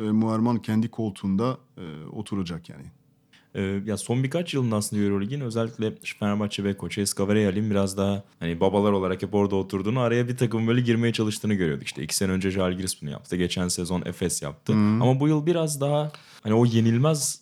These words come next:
Speaker 2: havalarından, yenilmez statülerinden uzak gibi görünüyor babalar. Yani alt taraftan sence orayı zorlayabilecek bu yıl, o Final Four sürprizini yapabilecek bir
Speaker 1: Hangi
Speaker 2: veya
Speaker 1: takım
Speaker 2: birden
Speaker 1: mı
Speaker 2: fazla
Speaker 1: diyorsun?
Speaker 2: takım var mı kafana
Speaker 1: Hmm.
Speaker 2: ya da gözüne
Speaker 1: Ya
Speaker 2: kestirdiğin?
Speaker 1: şu anda sanki kim ki,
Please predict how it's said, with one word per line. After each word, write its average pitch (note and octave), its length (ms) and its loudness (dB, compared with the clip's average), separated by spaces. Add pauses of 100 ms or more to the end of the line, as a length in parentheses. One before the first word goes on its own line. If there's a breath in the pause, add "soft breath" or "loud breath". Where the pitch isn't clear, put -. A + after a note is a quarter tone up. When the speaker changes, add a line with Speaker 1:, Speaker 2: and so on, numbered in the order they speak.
(100)
Speaker 2:
havalarından, A2+ 540 2
yenilmez A#2+ 320 0
statülerinden A#2 500 0
uzak B2+ 340 2
gibi F#2+ 160 2
görünüyor E2 360 0
babalar. D#2+ 460 -4
Yani F#2 280 0
alt C3 240 -2
taraftan D3 360 -2
sence C3 380 0
orayı B2+ 260 2
zorlayabilecek A2+ 680 -2
bu G#2 60 0
yıl, G2+ 180 2 (120)
o F2+ 120 -6
Final G2 300 -2
Four G#2 180 -2
sürprizini G2 400 -6
yapabilecek F#2+ 720 -6 (340 loud breath)
bir - 60 2
Speaker 1:
Hangi C3+ 120 6
Speaker 2:
veya A2+ 160 6
Speaker 1:
takım G2 200 2
Speaker 2:
birden B2 140 6
Speaker 1:
mı G#2 60 0
Speaker 2:
fazla G2 140 2
Speaker 1:
diyorsun? G2+ 220 -2
Speaker 2:
takım A2+ 200 -2
var B2 140 0
mı F2+ 240 -4 (180)
kafana G#2 360 2
Speaker 1:
Hmm. E2 160 -8
Speaker 2:
ya F2 100 -4
da F2 40 -6
gözüne F2 300 -4
Speaker 1:
Ya E2+ 60 -8
Speaker 2:
kestirdiğin? C3+ 300 -4
Speaker 1:
şu E3+ 260 -4
anda F3 580 0
sanki D#3 640 -4
kim F3+ 260 2
ki, F3 300 -4